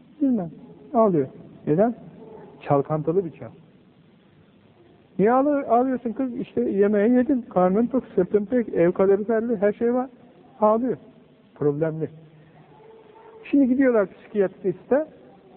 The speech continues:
Adam, adamın dinden imandan nasibi yok. Dinden imandan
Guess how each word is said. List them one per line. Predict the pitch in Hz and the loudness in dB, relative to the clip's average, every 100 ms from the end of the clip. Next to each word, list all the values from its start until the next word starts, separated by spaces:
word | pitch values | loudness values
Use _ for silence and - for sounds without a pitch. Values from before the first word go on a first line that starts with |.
| - - - - - - - - | -20 -20 -20 -20 -20 -20 -20 -4
Adam, | 147 170 220 - - - | 0 2 0 -4 -18 -4
adamın | 160 175 190 170 | 0 0 -2 -2
dinden | 190 208 | -2 0
imandan | 208 208 208 214 202 | 0 -2 0 -2 -2
nasibi | 202 233 233 | -6 -6 -4
yok. | 185 - - - - - - - - - _ - - - - - - - - - - - - - - | -4 -4 -20 -20 -20 -20 -20 -20 -20 -20 _ -20 -20 -20 -20 -20 -20 -18 -16 -16 -16 -18 -20 -20 -2
Dinden | 131 156 180 | 0 2 0
imandan | 190 190 185 196 | 0 0 2 2